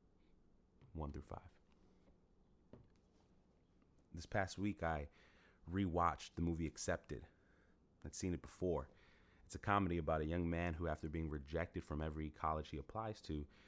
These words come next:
decides to create his own so as to escape shame and guilt that his parents feel and that he feels for letting them down. And so, along with a couple friends, they create a website, they, uh, some admission letters, they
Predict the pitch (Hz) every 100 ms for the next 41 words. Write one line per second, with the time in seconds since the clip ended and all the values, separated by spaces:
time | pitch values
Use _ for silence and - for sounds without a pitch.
0 | - - - 76 85 78 76 82 - 92
1 | 82 80 87 98 82 71 - _ - -
2 | - - 80 73 - 71 - - 71 71
3 | - - - - 82 78 76 71 67 -
4 | - 76 71 - - - - - - -
5 | 69 69 - 73 71 - - 76 73 73
6 | - - - 73 65 101 - 67 62 -
7 | - - - 71 71 73 71 73 82 78
8 | 69 - _ - _ - _ _ _ _
9 | - - - - - 95 104 95 107 123
10 | 110 - 110 110 - 92 85 101 92 80
11 | - 90 85 71 87 85 - 90 85 95
12 | - 71 71 69 69 71 80 73 73 90
13 | - 90 85 82 90 110 - - 71